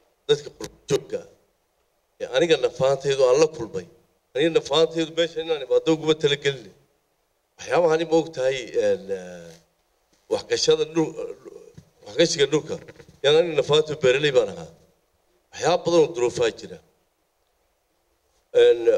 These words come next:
waan la socdaa imika warshadaha. Waan dawladdu intii karaankeeda way samaysay. Laakiinse waxaad moodaa Marka hore ee warshada la sameynaya nafaanteeda, in feasibility study proper aan loo sameyn.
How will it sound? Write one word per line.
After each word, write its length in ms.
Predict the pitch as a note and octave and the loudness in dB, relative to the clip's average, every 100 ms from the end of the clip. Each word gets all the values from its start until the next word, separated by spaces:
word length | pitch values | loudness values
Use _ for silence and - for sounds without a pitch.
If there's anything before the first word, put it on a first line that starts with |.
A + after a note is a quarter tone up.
| D#2 | 2
waan 240 | D3+ F#3 | 4 4
la 60 | G3 | 2
socdaa 300 | E3 B2+ D#3 | 0 2 2
imika 220 | D#3 - | 0 -4
warshadaha. 480 | A#2+ G#2+ C3 D3 E3+ E3 _ _ _ _ _ _ _ _ _ | -8 -4 -6 -6 -8 -12 _ _ _ _ _ _ _ _ _
Waan 340 | A2+ B2+ F#3 D#3+ - - - | -2 4 4 2 -4 -18 -18
dawladdu 440 | - C#3 F#3 F3 - - - _ _ - | -4 0 0 0 -10 -20 -20 _ _ -16
intii 280 | D#3+ - D3+ | -16 -16 -14
karaankeeda 580 | - - D#3 C#3 C#3 B2+ | 0 2 2 0 2 4
way 180 | A#2 | 4
samaysay. 420 | G2 F#2 F2 - - _ _ _ _ - | 0 -12 -14 -16 -20 _ _ _ _ -2
Laakiinse 260 | C#3 - G#3 | -2 0 0
waxaad 180 | D#3+ | 0
moodaa 340 | D#3+ C#3+ A#2+ F2+ - _ _ _ _ | -2 -4 -6 -10 -14 _ _ _ _
Marka 340 | D3+ - - | -4 -4 -6
hore 300 | D3+ - D3 | -6 2 2
ee 180 | - C#3 | 2 0
warshada 440 | B2+ A#2 - E3 B2+ | -2 -4 -6 -4 -4
la 80 | A2 | -4
sameynaya 380 | A2+ C3 B2+ | -4 -2 -2
nafaanteeda, 640 | G#2+ G2 G#2+ G#2+ - F2+ - _ _ _ _ _ _ - | -4 -4 -4 -4 -6 -12 -14 _ _ _ _ _ _ -12
in 80 | C#3+ | -12
feasibility 800 | - D3 - C3 E3 D3 - C3+ | -12 -14 -12 -8 -6 -6 -8 -16
study 400 | - - D3 A#2 | -8 -4 -4 -6
proper 420 | A2+ A#2+ B2+ A2+ G#2 | 0 4 4 4 -4
aan 180 | G2 F#2+ | -8 -10
loo 120 | F#2+ | -12
sameyn. 340 | - E2+ E2 | -14 -18 -20